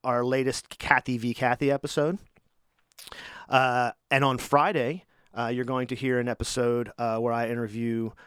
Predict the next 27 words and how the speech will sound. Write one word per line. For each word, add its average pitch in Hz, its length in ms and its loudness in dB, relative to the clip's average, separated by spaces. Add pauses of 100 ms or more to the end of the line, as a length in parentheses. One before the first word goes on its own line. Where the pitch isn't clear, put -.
(120)
a 110 100 -6
musician, 143 720 -2 (320)
uh, 104 160 -10
a 113 100 -8
writer, 123 440 0
and 107 180 -10
a 107 40 -12
podcast 135 500 0
host, 120 200 -6
Jason 117 320 -4
Miles 147 400 2
from 107 120 -8
This 120 140 -8
Is 107 140 -10
Revolution 127 500 -4
podcast. 135 600 -4 (360)
Uh, 107 160 -4
we 117 120 -4
were 117 80 -4
patched - 420 0
in 127 240 -4
from, 113 380 -6
uh, 107 220 -8 (200)
you 117 80 -8
know, 110 120 -6
from 120 160 -8
the, 113 100 -8